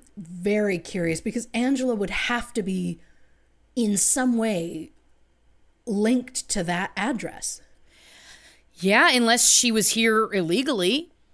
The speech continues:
Speaker 2: I mean, that's the only thing I
Speaker 1: Yeah.
Speaker 2: could think.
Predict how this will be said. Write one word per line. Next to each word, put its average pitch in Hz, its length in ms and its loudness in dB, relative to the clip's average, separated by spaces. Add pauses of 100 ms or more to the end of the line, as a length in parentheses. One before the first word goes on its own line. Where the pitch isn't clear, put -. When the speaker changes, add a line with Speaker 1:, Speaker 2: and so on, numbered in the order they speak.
(760)
Speaker 2:
I 202 100 2
mean, 214 540 2
that's 196 260 2
the 196 140 0
only 185 200 2
thing 180 180 0
I 175 60 2
Speaker 1:
Yeah. 208 60 0
Speaker 2:
could - 140 -2
think. 202 440 -2